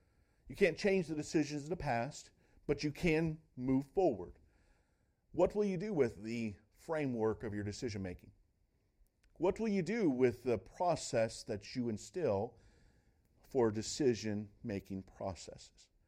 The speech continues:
At the end of life, I would rather state, "I'm glad I did," rather than, "I wish I had." Or, "I'm glad I didn't,"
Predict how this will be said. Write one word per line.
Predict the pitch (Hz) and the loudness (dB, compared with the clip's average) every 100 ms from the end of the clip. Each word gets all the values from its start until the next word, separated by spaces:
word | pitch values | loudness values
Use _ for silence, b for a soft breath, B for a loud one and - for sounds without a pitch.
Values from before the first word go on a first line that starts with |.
| _ _ _ _ _ _ _ _ _ _ _ _ _ _ _ _ _ _ - | _ _ _ _ _ _ _ _ _ _ _ _ _ _ _ _ _ _ -8
At | - | -6
the | - 180 | 0 2
end | 196 | 4
of | 151 | 2
life, | 123 143 143 127 131 - | 4 4 6 4 2 2
I | 127 127 | 2 2
would | 123 107 | 0 -2
rather | 120 151 127 107 | 0 0 0 -2
state, | - 160 127 107 | -2 2 2 0
"I'm | 113 104 | -4 -4
glad | 117 139 143 | -2 -2 0
I | 117 107 | -2 -2
did," | 110 120 95 107 - _ - _ _ _ _ _ _ - | -6 -6 -6 -8 -14 _ -20 _ _ _ _ _ _ -6
rather | 101 120 117 | 0 0 0
than, | 107 110 | 0 0
"I | 101 | -2
wish | 101 110 - | -4 -6 -8
I | 107 | -10
had." | 98 104 90 87 - _ _ _ _ _ _ _ _ _ _ _ _ _ _ _ _ _ _ _ _ _ _ _ _ _ _ _ _ _ _ - | -10 -12 -14 -16 -20 _ _ _ _ _ _ _ _ _ _ _ _ _ _ _ _ _ _ _ _ _ _ _ _ _ _ _ _ _ _ 0
Or, | 127 151 | 6 8
"I'm | 151 131 | 6 2
glad | 131 156 175 | 2 2 4
I | 151 | 2
didn't," | 120 95 147 143 90 - | 0 -2 -4 -4 -10 -18